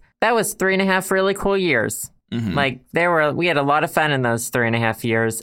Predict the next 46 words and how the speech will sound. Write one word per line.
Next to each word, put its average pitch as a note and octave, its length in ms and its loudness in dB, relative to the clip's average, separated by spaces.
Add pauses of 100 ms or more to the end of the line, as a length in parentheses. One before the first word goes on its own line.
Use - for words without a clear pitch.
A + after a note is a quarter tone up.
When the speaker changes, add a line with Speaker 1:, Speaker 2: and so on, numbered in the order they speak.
(100)
Speaker 1:
and A#2 460 0 (240)
I'm D3+ 200 0
gonna D3+ 240 2
have D#3 220 0
a D3 40 2
lot D3 220 2
of E3 80 2
more F3 180 0
fun, D3 520 0 (200)
uh, C3 360 2
in C#3+ 180 2
this D3+ 180 0
new D#3 140 0
experience. D3+ 800 -2 (140)
And C#3+ 500 0 (220)
yeah, D3 440 2 (280)
I - 100 2
don't G4+ 120 2
know. G3+ 140 4
I B2 120 4
Speaker 2:
Yeah. G2+ 80 2
Speaker 1:
feel C4 120 2
like B3 260 -2
we, G3 380 0 (240)
when F#3 200 0
we F3+ 120 2
break, F#3+ 400 0
when F3 160 0
we F3 60 0
go F#3+ 160 2
through F#3+ 140 2
a D3+ 60 2
breakup, C#3+ 440 2
we, C#3+ 360 -2 (160)
we F3 160 2
want C#3+ 540 0
to B2+ 120 0
be G#2 220 0
angry, G2 580 -2 (180)
Speaker 2:
Mm-hmm. B2 160 0
Speaker 1:
kind G#2+ 260 0
of, G2+ 280 -4
and D3 260 -2
it's C#3+ 220 -2
not C#3 200 0
necessary. A2+ 840 0